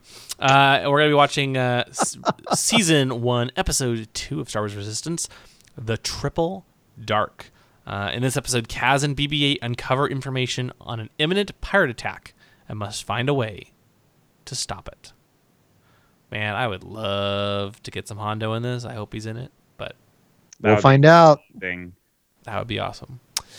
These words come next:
Speaker 2: Hondo lives.
Speaker 1: Uh, I love
Speaker 3: Well,
Speaker 1: Hondo so
Speaker 3: Hondo,
Speaker 1: much.
Speaker 3: Hondo does live because rumor has it, and I've heard it a lot of places, he's in Galaxy's Edge.
Speaker 1: Yes,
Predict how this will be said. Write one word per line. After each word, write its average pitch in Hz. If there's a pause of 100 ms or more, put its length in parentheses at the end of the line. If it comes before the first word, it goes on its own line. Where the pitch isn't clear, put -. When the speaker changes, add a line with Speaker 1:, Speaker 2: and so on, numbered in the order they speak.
(200)
Speaker 2:
Hondo 202
lives. 277
Speaker 1:
Uh, 120 (120)
I -
love 104
Speaker 3:
Well, 139
Speaker 1:
Hondo 107
so 139
Speaker 3:
Hondo, 170
Speaker 1:
much. -
Speaker 3:
Hondo 160
does 151
live 135
because 113
rumor 131
has 185
it, 170 (100)
and 110
I've 104
heard 127
it 156
a 135
lot 156
of 202
places, 190 (420)
he's 110
in 127
Galaxy's 139
Edge. 170
Speaker 1:
Yes, -